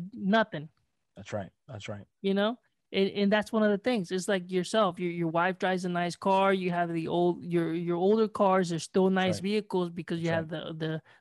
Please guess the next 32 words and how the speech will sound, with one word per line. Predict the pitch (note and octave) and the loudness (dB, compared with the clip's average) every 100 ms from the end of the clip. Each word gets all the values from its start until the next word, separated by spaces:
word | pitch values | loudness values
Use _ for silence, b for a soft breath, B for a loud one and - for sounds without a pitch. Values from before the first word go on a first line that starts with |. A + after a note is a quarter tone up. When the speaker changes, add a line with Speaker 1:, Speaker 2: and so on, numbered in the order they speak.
| - | 0
Speaker 1:
the | E3+ | 6
old, | F3 E3+ | 8 8
um, | E3+ D#3+ D#3 D#3 _ - | 8 6 6 -2 _ -10
the | E3 D#3 | -4 0
Land | D#3+ F3 F3+ | 2 4 6
Rover | F3 F3 F3 | 6 6 4
and | E3+ D#3+ | 2 2
stuff | E3 | -2
like | D#3+ D3+ | -2 0
that. | G3+ F#3+ - B | 2 0 -2 B
Speaker 2:
Yeah, | - | -18
man. | F3 F#3 | -8 2
Speaker 1:
And, | E3+ D#3+ _ _ _ _ - - - _ - - | 2 2 _ _ _ _ -20 -18 -18 _ -16 0
and | A#3+ A#3+ | 2 6
those | C4 C#4 | 6 8
are | |
nice | C4 B3 A3 | 6 6 4
cars | B3+ A3+ | 4 4
too. | - D4 D4 | 4 4 6
And | A3+ G3 G#3 | 6 6 4
it's | G#3+ | 4
not | B3 | 2
like | A#3+ G#3 | 2 0
you | G#3 | -2
can't | A3 A3+ F3+ | -2 -2 2
go | G3 | 0
get | F3 A3+ | 2 0
another | B3 G#3 F3 | 2 2 2
car. | - F3 F#3 | 2 4 4
It's | F#3+ F3 | 2 0
just | - F#3 F3+ | 0 0 0
like, | F#3 - | -6 -6